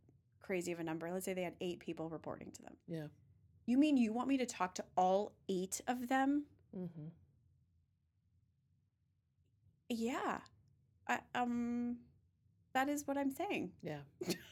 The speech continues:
Speaker 2: Yeah.
Speaker 1: And they thought that was, like, ridiculous that even once a month they'd have to talk to all eight people.
Speaker 2: Yeah.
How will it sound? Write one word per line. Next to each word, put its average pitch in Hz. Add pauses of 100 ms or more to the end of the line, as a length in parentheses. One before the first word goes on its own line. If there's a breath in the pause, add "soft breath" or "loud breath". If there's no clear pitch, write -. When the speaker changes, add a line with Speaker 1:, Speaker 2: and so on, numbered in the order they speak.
(360 loud breath)
Speaker 2:
Yeah. 175 (840 loud breath)
Speaker 1:
And 262
they 311
thought 330
that 254
was, 233 (120)
like, 196 (380 soft breath)
ridiculous 226 (160)
that 202
even 208
once 202
a 233
month 185
they'd 185
have 180
to -
talk 180
to -
all 185
eight -
people. -
Speaker 2:
Yeah. 147